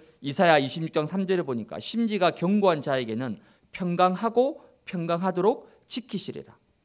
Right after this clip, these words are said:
보통은 심지가 견고한 자에게 평강하도록 하겠다라고 그렇게 하면 되는데 왜 평강하고 평강하도록 두 번이나 반복했을까요?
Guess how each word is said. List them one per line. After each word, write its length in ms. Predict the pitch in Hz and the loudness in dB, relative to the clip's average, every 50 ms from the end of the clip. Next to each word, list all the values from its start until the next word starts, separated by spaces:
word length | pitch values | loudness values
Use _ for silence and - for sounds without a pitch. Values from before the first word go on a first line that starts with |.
| _ _ _ _ _ _ _ _ _ _ _ _ _ _ _ _ _ _ _ _ _ _ _ _ _ _ _ _ _ | _ _ _ _ _ _ _ _ _ _ _ _ _ _ _ _ _ _ _ _ _ _ _ _ _ _ _ _ _
보통은 380 | - 147 - 208 190 190 180 | -4 0 2 2 2 2 0
심지가 420 | 170 - - 233 233 202 208 190 175 | -2 -2 -4 -4 -2 0 0 0 0
견고한 460 | 185 190 185 202 202 196 185 175 165 | 0 0 0 2 4 4 4 4 4
자에게 360 | 160 156 147 139 127 131 123 123 | 2 2 2 2 0 -2 -6 -6
평강하도록 560 | - 170 156 160 165 175 175 175 175 175 - | -6 -6 -4 -4 -2 -2 -2 -2 -2 -4 -4
하겠다라고 800 | 165 147 165 - - 147 131 127 127 117 120 110 101 98 - _ _ _ _ _ _ _ - | -4 -4 -4 0 0 2 2 2 0 0 0 -2 -4 -4 -8 _ _ _ _ _ _ _ -6
그렇게 460 | - 170 - - 175 139 123 107 - - | -6 -4 -2 2 2 2 2 2 0 -4
하면 240 | - 190 175 165 | -4 -2 -2 -2
되는데 560 | 131 123 113 113 113 120 135 151 131 104 95 - | -2 -2 -2 -2 -2 0 0 0 0 0 -4 -4
왜 440 | 104 131 165 190 208 214 208 - - _ _ - | 0 2 4 4 4 2 -2 -12 -20 _ _ -12
평강하고 920 | - 185 180 175 170 175 170 170 - - 240 220 233 254 269 302 294 - - _ _ _ - | -8 -6 -4 0 2 2 2 0 0 -2 -2 0 2 2 0 0 -4 -8 -18 _ _ _ -8
평강하도록 1000 | - 180 160 151 147 151 147 - 165 156 165 139 113 98 - - - _ _ _ | -6 -6 -4 -2 -4 -4 -2 -2 -2 0 0 0 0 -2 -4 -12 -20 _ _ _
두 160 | - - 139 | -12 -10 -2
번이나 380 | 143 175 208 226 240 254 233 190 | 2 4 4 4 4 2 0 -2
반복했을까요? 720 | - - 107 104 104 117 - 117 - - - _ - 101 | -4 -4 -8 -8 -8 -8 -12 -14 -18 -18 -20 _ -20 -20